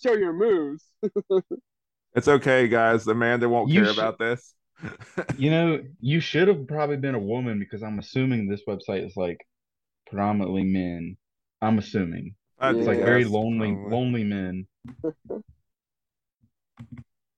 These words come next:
Speaker 2: see, pictures. It's probably under pictures. There we go. There's that
Speaker 3: Sorry.
Speaker 2: guy.
Speaker 3: I, I keep hitting my mic. I'm sorry if that's, like,
Speaker 2: Oh, no, you're fine.
Speaker 3: coming through.
Speaker 2: <laughs> There we go.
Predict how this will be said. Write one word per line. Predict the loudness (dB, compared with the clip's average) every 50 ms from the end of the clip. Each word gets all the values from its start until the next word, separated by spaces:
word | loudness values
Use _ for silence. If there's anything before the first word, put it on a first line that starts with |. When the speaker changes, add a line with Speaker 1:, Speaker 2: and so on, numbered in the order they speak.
| _ _ _ _ _ _ _ _ _ _ _ _ _
Speaker 2:
see, | -20 -14 -12 -12 -12
pictures. | -12 _ -12 -12 -12 -12 -12 -10 -6 -6 -6 -6
It's | -8 -8
probably | -4 -4 -2 -2 -2
under | -4 -6 -8
pictures. | -10 -10 -12 -12 -12 -10 -6 -4 -4 -4 -6 -10 _ _ _ _ _ -20 -20 _ _ _ _ _ _ _ _ _ _ _ _ _ _ _ _ _ _ _ -20 -20 -20 _ _
There | 2 4 6
we | 6 4 4
go. | 4 4 4 2 2 0 -4 -4
There's | 0 2 2 2 2
that | 0 -2
Speaker 3:
Sorry. | -2 -2 0
Speaker 2:
guy. | 0 0 0 0 -4 -10 -20 _ _ _ _ _ _ _ -20 -20 -20 -20 -20 -18
Speaker 3:
I, | -20 -20 _ _ -12
I |
keep | -6 -4 -4 -2 0
hitting | 0 0 2 2
my | 2
mic. | 2 2 2 2 0 -4
I'm | -8 -10
sorry | -6 -2 -2 -2
if | -2 -4
that's, | -6 -8 -8 -8
like, | -4 0 2
Speaker 2:
Oh, | 2 2 2
no, | 2 2 2
you're | 0 0 -2
fine. | -4 -6 -6 -4
Speaker 3:
coming | -4 -4 -2 -4 -4
through. | -2 -2 -2 -4 -4 -8 _ _ _ _ _ _ _ _ _ _ _
Speaker 2:
<laughs> | -8 -8 -8 _ -8 -8 -8 -10 _ _ _ _ _ _ _ _ _ _ _ _ _ _ _ _ _ _ _ _ _ _ _ _ _ _ _ _ _ _ _ _ _ _ _ _ _ _ _ -18
There | -16 -16 -16
we | -16
go. | -14 -12 -8 -6 -4 -4 -4 -4 -4 -4 -6 -8